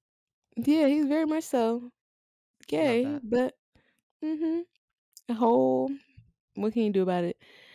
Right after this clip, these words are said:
Speaker 2: Mm.
Speaker 1: Then he came to Chanel in nineteen eighty-two,
Speaker 2: Mm.
Speaker 1: eleven years after Coco Chanel died. And it was kinda dry and stale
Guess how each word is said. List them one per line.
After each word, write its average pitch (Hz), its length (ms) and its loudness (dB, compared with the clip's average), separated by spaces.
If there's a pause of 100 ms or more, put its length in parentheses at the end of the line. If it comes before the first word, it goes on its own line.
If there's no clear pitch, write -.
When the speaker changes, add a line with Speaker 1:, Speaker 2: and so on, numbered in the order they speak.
(440)
Speaker 2:
Mm. 117 340 -20 (360)
Speaker 1:
Then 226 1000 2 (1080)
he 233 200 -4
came 285 260 2
to 294 100 -2
Chanel 214 420 2
in 190 100 2
nineteen 190 320 0
eighty-two, 180 840 0 (400)
Speaker 2:
Mm. 196 280 4
Speaker 1:
eleven 226 180 0
years 214 200 2
after 196 200 -2
Coco 196 260 0
Chanel 180 320 -2
died. 165 380 0 (380)
And 277 160 2
it 285 80 6
was 285 160 2
kinda 359 420 2
dry 220 400 4
and 247 240 4
stale 226 760 2